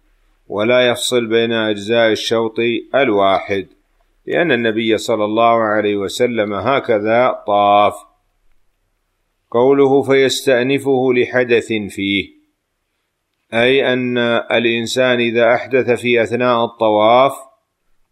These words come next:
فحينئذ لا يصح له أن يكمل الطواف في المذهب،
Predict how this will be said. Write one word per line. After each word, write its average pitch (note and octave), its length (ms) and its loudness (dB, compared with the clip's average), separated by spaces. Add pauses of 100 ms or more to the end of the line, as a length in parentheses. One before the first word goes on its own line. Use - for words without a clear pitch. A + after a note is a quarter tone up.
(140)
فحينئذ A#2 840 0
لا C3+ 280 2
يصح A#2 380 -2
له G#2+ 500 0
أن A2 80 -4
يكمل A2 540 -2
الطواف G#2 680 2 (100)
في A#2 60 -6
المذهب، F#2+ 520 -6